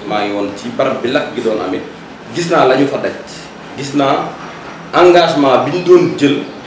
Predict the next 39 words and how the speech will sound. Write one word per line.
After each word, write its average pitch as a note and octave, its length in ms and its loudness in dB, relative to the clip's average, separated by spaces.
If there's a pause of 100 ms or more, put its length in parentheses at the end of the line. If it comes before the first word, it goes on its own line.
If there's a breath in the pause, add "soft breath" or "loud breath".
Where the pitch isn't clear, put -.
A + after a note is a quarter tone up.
(100)
pour D3+ 160 0
jéye D3 240 4
ji B2 60 -2
bañ B2+ 180 2
a G#2+ 160 0
àgg G2+ 160 -6
foofu. - 240 -8 (100)
Ginnaaw C#3+ 380 4
bu D3+ 80 2
ñu D#3 80 2
massawoo C3+ 640 0 (640)
suñu E3 180 4
xarit, A#2+ 260 0 (320)
suñu D#3 280 0
mag B2 320 0
muy B2 200 0
Abdou - 240 -2
Lahad B2 300 -4
Lay G#2 220 -4
bi B2 80 -2
nga C#3+ 100 0
xamante B2+ 380 -2
ni G#2+ 180 -4
moom B2 340 0
la B2+ 100 2 (680)
jéye E3+ 260 8
ji C#3+ 80 4
dal B2+ 200 4
ci - 80 -4
kaw, G2 220 -4 (560)
ñu A2+ 60 0
ngi A#2 80 0
koy A#2 140 2
masawu A2+ 320 -4 (100)
bu G2+ 120 -8
baax C3 180 2
a - 40 0
baax A#2+ 220 2 (300)
vraiment, C3+ 480 2